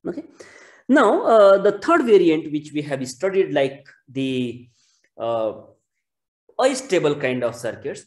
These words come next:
So let us see how we can design the astable circuit. Astable circuit means what? It means that, uh, uh, there should be oscillation, right? So how we can decide the, uh, stable kind of circuit? Let us try to.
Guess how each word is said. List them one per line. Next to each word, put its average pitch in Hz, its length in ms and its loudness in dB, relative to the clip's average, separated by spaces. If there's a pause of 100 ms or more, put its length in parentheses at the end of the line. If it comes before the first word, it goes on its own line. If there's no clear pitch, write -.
So - 120 -10
let 262 120 -6
us 233 160 -4
see 190 140 -4
how 147 440 -6
we 127 120 -8
can 113 180 -10
design 101 340 -14
the 101 180 -16
astable 92 540 -10
circuit. - 240 -20 (760)
Astable 311 380 0
circuit 277 400 -4
means 254 280 -4
what? 127 340 -6 (100)
It 214 160 -12
means 294 500 -4
that, 247 480 -6
uh, 156 480 -4 (380)
uh, 165 480 -4
there 269 140 2
should 208 200 -8
be 196 120 -2
oscillation, 143 880 -6 (1000)
right? 127 300 -8 (260)
So 254 460 0
how 320 340 -6
we 233 100 -8
can 214 220 -6
decide 135 460 -4
the, 113 100 -2
uh, 117 140 -2
stable 107 360 -8
kind 101 220 -8
of 90 100 -6
circuit? 98 360 -12
Let 175 160 -4
us 160 120 -6
try 110 200 -4
to. 151 260 -8